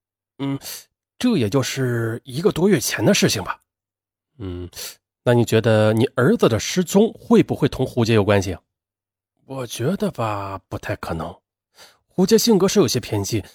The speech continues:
但毕竟也是大学毕业生啊，平时也是文质彬彬的，也没有做过什么太出格的事情。况且他身高才一米五呢，又瘦又小的，能把一个大男人怎么样啊？”嗯，话是这么说，不过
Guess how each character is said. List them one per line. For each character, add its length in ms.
但 200
毕 100
竟 180
也 80
是 140
大 160
学 160
毕 140
业 80
生 180
啊， 160
平 240
时 280
也 80
是 140
文 160
质 80
彬 160
彬 140
的， 160
也 280
没 140
有 140
做 120
过 120
什 120
么 120
太 180
出 160
格 180
的 80
事 160
情。 140
况 400
且 460
他 100
身 220
高 120
才 140
一 80
米 160
五 240
呢， 180
又 180
瘦 160
又 140
小 180
的， 160
能 180
把 140
一 100
个 80
大 140
男 120
人 120
怎 100
么 80
样 160
啊？” 100
嗯， 300
话 440
是 140
这 100
么 80
说， 300
不 80
过 160